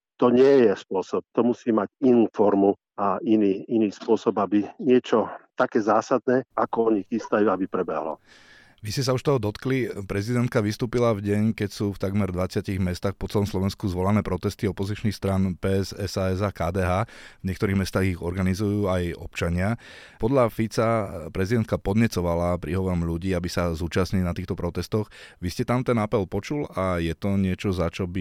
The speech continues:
Speaker 2: mala byť kritizovaná?
Speaker 1: E, pozrite sa, v spoločnosti to vrie. Tie protesty začali, začali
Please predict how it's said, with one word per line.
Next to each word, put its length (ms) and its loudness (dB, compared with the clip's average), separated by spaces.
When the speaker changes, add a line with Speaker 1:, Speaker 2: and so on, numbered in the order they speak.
Speaker 2:
mala 240 -2
byť 160 -8
kritizovaná? 640 -6
Speaker 1:
E, 240 4
pozrite 400 4
sa, 240 0
v 80 -16
spoločnosti 800 4
to 160 4
vrie. 480 6
Tie 80 6
protesty 640 4
začali, 880 6
začali 800 6